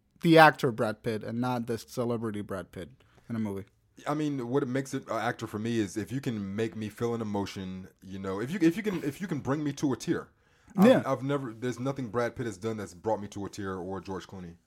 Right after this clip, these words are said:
Speaker 1: Yeah, I think it's also the type of movie that they make. They don't make super dramatic pieces. They make movies that are kinda fun,
Speaker 2: Mm-hmm.
Speaker 1: and they can be serious, but the characters they play are kinda fun and assholey
Speaker 2: Yeah.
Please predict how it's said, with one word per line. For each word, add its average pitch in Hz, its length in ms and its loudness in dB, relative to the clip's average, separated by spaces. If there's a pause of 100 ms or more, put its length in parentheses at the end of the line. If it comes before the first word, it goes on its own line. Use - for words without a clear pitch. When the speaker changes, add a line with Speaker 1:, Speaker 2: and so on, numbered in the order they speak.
(200)
Speaker 1:
Yeah, 196 320 8 (100)
I 175 80 6
think 247 160 6
it's 220 80 4
also 208 180 4
the 151 60 6
type 151 180 2
of 131 80 4
movie 127 280 2
that 107 160 -2
they 110 80 -6
make. - 300 -12 (160)
They 147 140 6
don't 170 160 6
make 170 320 6 (640)
super 180 380 2
dramatic 135 420 2
pieces. 139 380 0
They 135 80 -2
make 127 160 2
movies 127 260 0
that 120 80 -4
are 117 60 -2
kinda - 220 -6
fun, 123 360 -2 (160)
Speaker 2:
Mm-hmm. 113 100 -4
Speaker 1:
and 110 320 -6 (140)
they 139 140 -2
can 147 180 2
be 135 80 4
serious, 139 400 2
but 117 200 -2 (460)
the 143 120 4
characters 156 360 8
they 135 60 4
play 135 220 4
are 120 40 4
kinda 120 220 -2
fun 113 300 -2
and 107 100 -4
assholey 107 460 -6
Speaker 2:
Yeah. 104 60 -10